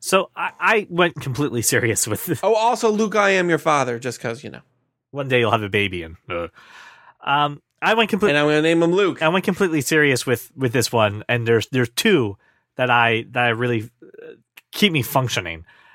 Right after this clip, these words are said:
Speaker 1: Uh, the first one is from The Cat in the Hat. "It's fun to have fun, but you have to know how." Uh, I am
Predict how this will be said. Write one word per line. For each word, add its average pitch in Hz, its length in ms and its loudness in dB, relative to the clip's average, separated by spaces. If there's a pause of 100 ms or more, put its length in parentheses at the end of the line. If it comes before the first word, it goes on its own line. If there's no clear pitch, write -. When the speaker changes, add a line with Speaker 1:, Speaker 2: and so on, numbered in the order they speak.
(140)
Speaker 1:
Uh, 110 320 2
the 120 80 -6
first 208 260 2
one 180 100 -2
is 165 120 0
from 143 320 0
The 120 80 -6
Cat 139 260 0
in 131 80 -10
the 117 80 -4
Hat. 110 320 0
"It's 117 140 -6
fun 143 220 0
to 143 60 0
have 120 200 -2
fun, 123 320 -4
but 120 120 -4
you 113 80 -8
have 113 180 0
to 120 60 -8
know 107 140 -4
how." 87 340 -6 (540)
Uh, 101 220 -4 (120)
I 185 180 4
am 160 320 4